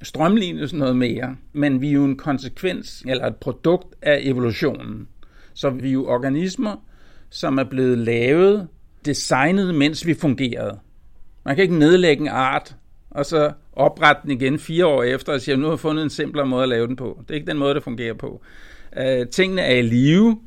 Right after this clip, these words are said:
og så arbejder man på det, mens organismen er i live, og så ændrer man på designet, sådan så det tilpasser sig ænd-, ændrede omstændigheder og konkurrence og alle de der ting, som Darwin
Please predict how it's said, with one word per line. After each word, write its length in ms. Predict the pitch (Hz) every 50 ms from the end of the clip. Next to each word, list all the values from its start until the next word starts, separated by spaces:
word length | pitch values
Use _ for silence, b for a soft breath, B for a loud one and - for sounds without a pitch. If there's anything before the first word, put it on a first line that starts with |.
| b b b b b b b b b b - -
og 100 | 156 139
så 100 | - 202
arbejder 480 | 139 135 151 170 - 196 165 - 160
man 220 | 139 135 131 123 120
på 260 | - - 147 147 143
det, 180 | 156 175 165 156 - - -
mens 400 | 127 127 143 160 175 131 - -
organismen 640 | - 143 135 135 135 135 139 131 170 151 151 131
er 140 | 120 113 117
i 120 | 120 117 -
live, 480 | 117 143 156 170 202 214 214 214 -
og 80 | 139 139
så 100 | - 170
ændrer 240 | 135 135 139 160 160
man 320 | 151 139 123 127 123 117 - - 135 135 -
på 100 | - 123
designet, 640 | 113 - - 107 - 139 139 151 175 202 214 208 208 208 B B B B B B
sådan 180 | - - 156 143
så 120 | 139 147
det 160 | 110 110 113
tilpasser 640 | - - 139 147 151 147 147 139 113 107 - - 117
sig 160 | - - - 110
ænd-, 220 | 113 135 139 139 117
ændrede 640 | 123 127 139 151 143 - 147 113 107 110 110 92
omstændigheder 840 | 87 95 104 - - 139 160 190 180 180 196 175 156 156 135 120 120
og 220 | 113 104 104 104 -
konkurrence 720 | - 117 110 104 110 107 - 107 139 165 190 190 - 180
og 80 | 147 160
alle 120 | 151 151
de 80 | 160 160
der 120 | 139 131
ting, 260 | 123 - 147 135 123
som 140 | - 139 123
Darwin 540 | - 127 117 117 139 135 151 151 139 123